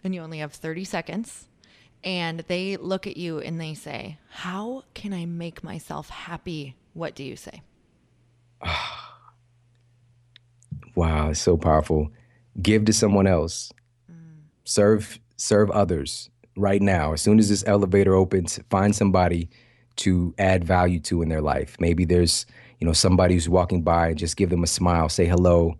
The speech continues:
Speaker 2: And, um, or maybe there's somebody that you could help that's, you know, struggling with, uh, carrying something, or,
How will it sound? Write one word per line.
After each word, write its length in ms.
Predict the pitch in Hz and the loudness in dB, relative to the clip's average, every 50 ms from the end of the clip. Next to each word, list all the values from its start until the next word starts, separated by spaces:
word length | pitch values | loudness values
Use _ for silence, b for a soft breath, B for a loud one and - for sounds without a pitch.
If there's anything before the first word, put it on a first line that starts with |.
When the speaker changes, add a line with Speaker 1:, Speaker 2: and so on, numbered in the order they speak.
| b b b b b b b b b b - | b b b b b b b b b b -6
Speaker 2:
And, 400 | - 85 82 82 80 80 76 87 | -4 -2 0 0 0 0 0 0
um, 500 | 82 82 82 82 82 78 78 78 78 - - | 0 2 2 2 2 2 2 0 0 0 0
or 140 | 95 92 | 2 4
maybe 200 | 92 98 98 95 | 4 6 4 4
there's 160 | 90 90 87 - | 4 4 2 2
somebody 340 | 101 92 90 92 90 90 85 | 2 2 4 4 2 2 2
that 200 | 87 82 - - | 0 -2 -2 -4
you 60 | 87 | -4
could 220 | - 92 80 78 - - | -2 -2 -4 -4 -6 -10
help 320 | - - 101 95 87 - - | -6 -2 0 0 0 0 0
that's, 360 | - 85 80 - - - - _ - | -2 -2 -2 -2 -6 -10 -14 _ -12
you 100 | - 92 | -8 -4
know, 220 | 85 82 76 76 - - | -4 -4 -4 -4 -6 -8
struggling 560 | - - - 117 107 101 95 98 95 90 87 87 | -6 -2 2 2 2 4 4 4 2 2 2 0
with, 240 | 92 85 80 - _ b b b b b b b b | 0 -2 -2 -6 _ b b b b b b b b
uh, 340 | 87 90 90 92 87 85 85 | -2 0 2 2 2 0 0
carrying 480 | - - 127 127 127 120 110 104 101 | 2 2 4 4 6 4 4 2 0
something, 680 | - - 107 95 92 90 - 95 90 87 87 82 82 | -2 -2 -2 -2 -2 -2 -4 -4 -4 -4 -4 -6 -4
or, 460 | 82 87 87 85 85 82 82 82 78 | -4 -2 0 0 2 0 0 -2 -4